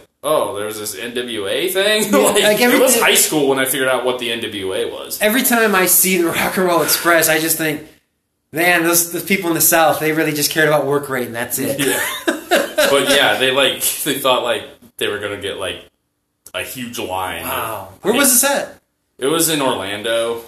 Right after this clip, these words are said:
Speaker 2: See, that's
Speaker 1: It was, like, this huge hotel, like, ballroom, conference room thing.
Speaker 2: I would think in the South that the Rock and Roll would have been, but, I mean, Edge and Christian. I mean, Edge and Christian? Holy
Speaker 1: Yeah.
Speaker 2: shit! I mean, pff,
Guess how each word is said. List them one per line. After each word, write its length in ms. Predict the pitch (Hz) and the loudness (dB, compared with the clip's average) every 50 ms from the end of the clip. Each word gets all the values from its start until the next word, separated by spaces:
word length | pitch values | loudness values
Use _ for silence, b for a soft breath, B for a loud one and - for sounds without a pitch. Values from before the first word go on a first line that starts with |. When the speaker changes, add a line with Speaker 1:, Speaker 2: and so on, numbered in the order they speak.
| - _ | -14 _
Speaker 2:
See, 260 | - - - - - - | -12 -6 -2 0 2 2
that's 140 | 208 131 | 2 2
Speaker 1:
It 40 | 139 | 2
was, 100 | 151 151 175 | 2 4 4
like, 180 | 175 170 165 | 2 2 2
this 180 | 151 143 - - | 0 0 -2 0
huge 280 | 151 143 143 139 139 | -2 -2 -2 -4 0
hotel, 580 | - 135 123 127 - - 117 117 120 - - - | 0 0 0 0 0 0 0 0 0 -2 -8 -10
like, 260 | 120 120 110 104 101 98 - - _ _ | -8 -6 -4 -4 -6 -8 -16 -20 _ _
ballroom, 560 | - 110 107 110 117 113 113 113 113 113 113 110 | -4 -4 -2 -2 -2 -4 -4 -6 -6 -8 -10 -10
conference 480 | - 104 104 107 104 120 117 113 - | -8 -6 -6 -6 -6 -6 -6 -6 -6
room 260 | 120 120 120 117 117 | -6 -6 -8 -6 -4
thing. 120 | - 214 - | -2 -2 0
Speaker 2:
I 80 | 294 | 0
would 80 | 294 302 | 0 -2
think 260 | - - 339 330 302 | 0 2 2 2 2
in 100 | 311 233 | 0 -2
the 100 | 180 143 | 0 2
South 840 | - - - - - 214 247 247 190 143 - - - - - - - | 2 4 4 2 2 2 4 4 4 4 4 2 0 -4 -6 -8 -6
that 160 | 151 147 151 | -6 -6 -4
the 80 | 160 | -4
Rock 300 | 156 170 180 175 180 - | 0 2 2 2 2 -2
and 80 | 160 151 | -4 -4
Roll 260 | 147 156 185 190 175 147 | 0 2 2 2 2 2
would 100 | 147 139 | 0 0
have 100 | 135 135 | 0 -2
been, 260 | 143 135 131 127 120 110 | -2 -2 -2 -4 -6 -8
but, 140 | - 135 139 | -8 -8 -8
I 40 | 143 | -8
mean, 220 | 131 123 123 123 | -8 -8 -8 -6
Edge 160 | 151 160 151 | -6 -6 -6
and 100 | 143 120 | -8 -8
Christian. 460 | - 160 165 170 - - - 220 - | -6 -4 -4 -2 -2 -4 -6 -8 -10
I 20 | - | -10
mean, 180 | 170 180 - - - | -10 -12 -12 -12 -6
Edge 180 | 202 240 262 294 | -4 -2 0 0
and 100 | 254 - | 2 0
Christian? 540 | - - 202 254 - - - 359 349 349 330 | 2 2 2 2 4 2 4 4 4 4 4
Holy 200 | 302 330 - 214 | 2 2 2 2
Speaker 1:
Yeah. 40 | 190 | 2
Speaker 2:
shit! 560 | - - - - 311 294 - - - - - - _ _ _ _ _ _ _ _ _ _ _ _ | 0 0 -2 2 2 2 2 0 -4 -10 -18 -20 _ _ _ _ _ _ _ _ _ _ _ _
I 120 | - 240 | -4 -2
mean, 180 | 214 202 185 180 | 0 0 0 0
pff, 300 | - - - - - - | -2 -8 -10 -10 -12 -18